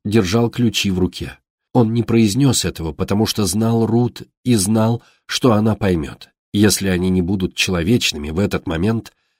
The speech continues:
они будут ничтожествами. Рут не знала, как перечислить все то, чего она не могла сделать.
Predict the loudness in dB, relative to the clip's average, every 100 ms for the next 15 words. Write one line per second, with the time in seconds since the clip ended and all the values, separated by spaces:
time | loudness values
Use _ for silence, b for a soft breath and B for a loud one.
0 | _ -2 0 2 0 0 0 0 -4 -8
1 | -6 -2 0 -2 -4 -8 -8 -8 -10 -16
2 | -18 _ _ _ _ 0 2 2 2 0
3 | 2 -2 -4 -4 -6 -2 -2 -2 0 -2
4 | -2 -6 -4 -2 -2 0 0 2 0 2
5 | 2 2 0 2 2 2 2 2 0 0
6 | -2 -2 -10